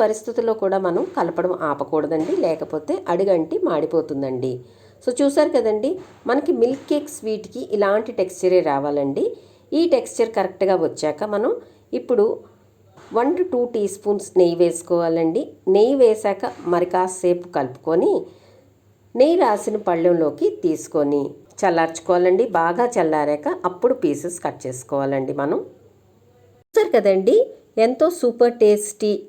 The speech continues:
and tempting మిల్క్ కేక్ రెడీ అయిపోయిందో. ఇంకేముందండి, బాగా చల్లారాక పీసెస్ కట్ చేసుకొని ఎయిర్ టైట్ బాక్స్లో స్టోర్ చేసుకొని three to four డేస్‌లో ఫినిష్ చేయాలండి. మిల్క్ స్వీట్స్ ఎప్పుడైనా three to four డేస్‌లో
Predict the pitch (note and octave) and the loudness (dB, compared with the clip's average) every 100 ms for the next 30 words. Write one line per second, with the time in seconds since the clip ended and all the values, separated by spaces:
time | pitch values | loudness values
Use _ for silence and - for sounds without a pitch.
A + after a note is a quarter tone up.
0 | F3 F3 E3+ F3 F3+ F#3 F3+ E3+ - F3 | 0 2 2 2 2 2 2 0 0 0
1 | F3 E3+ F3 F3 F3 F#3 F3+ F#3 F4+ B4 | 0 0 2 2 2 2 2 2 0 -2
2 | - _ _ _ _ - A#3+ A#3+ C#4 C#4 | -12 _ _ _ _ -8 0 4 4 6
3 | C#4 C4+ C#4+ A#4+ C#5 - F3+ E3+ F3+ F3+ | 4 4 4 4 2 0 0 2 2 2
4 | F3 F#3 G3 G3 E4 A3 G#3 G3+ - F3+ | 4 4 2 0 -2 0 -2 -4 -4 -2
5 | F3 F#3 F3 - B3 D4 G#3+ B3 B3+ A#3+ | -2 -2 -2 2 2 4 6 6 6 2
6 | A3 F3+ E3+ E3 E3+ E3 E3+ D#3+ D3+ D3+ | 2 2 2 0 -4 -4 2 0 2 0
7 | D3 - D3+ D3 - - B3 B3+ A#3+ F#3 | 0 0 0 0 -4 -4 -4 -2 0 4
8 | E3+ E3 D3+ E3 - E4 G#3 F3 D#3+ D3+ | 4 4 2 0 -4 0 -2 0 0 2
9 | C#3+ C#3+ C#3 C#3 C#3 - - _ C4+ F4 | 2 0 -4 -6 -6 -14 -20 _ 0 0
10 | - C#4 C4+ A#3 - F#3+ F#3+ D4 A#3 G#3 | 0 -2 2 2 4 2 2 0 0 0
11 | G3+ F#3+ F#3 F3+ F3 F3 | 0 4 4 4 2 0